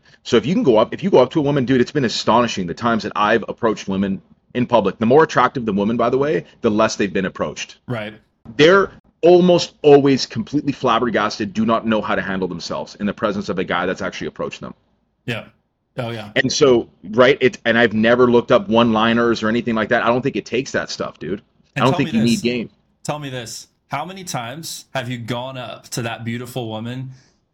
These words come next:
Speaker 2: I mean, this is obviously in the past of Mike. Mike is married now. He's not doing this
Speaker 1: Yeah.
Speaker 2: anymore. But in the past, right, when you were eligible for approaching,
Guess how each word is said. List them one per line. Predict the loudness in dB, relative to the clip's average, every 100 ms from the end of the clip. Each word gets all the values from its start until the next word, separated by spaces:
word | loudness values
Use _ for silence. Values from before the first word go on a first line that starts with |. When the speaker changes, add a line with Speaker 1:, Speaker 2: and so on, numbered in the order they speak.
| _
Speaker 2:
I | -8
mean, | -6
this | -8 -10
is | -10
obviously | -10 -10 -10 -8
in | -6 -8
the | -8
past | -8 -8 -10 -14
of | -10
Mike. | -8 -8 -10 -10
Mike | -10 -8
is | -8
married | -8 -8 -8
now. | -8 -8
He's | -10
not | -10
doing | -8 -6
this | -4
Speaker 1:
Yeah. | -4
Speaker 2:
anymore. | -4 -10 -14 -20 _
But | -8 -8 -10
in | -10
the | -10
past, | -8 -8 -10 -16 -12
right, | -10 -10 -8
when | -8 -8
you | -10
were | -10 -10 -12 -14 -14 -10
eligible | -8 -8 -10 -10
for | -10 -10
approaching, | -8 -8 -8 -8 -8 -10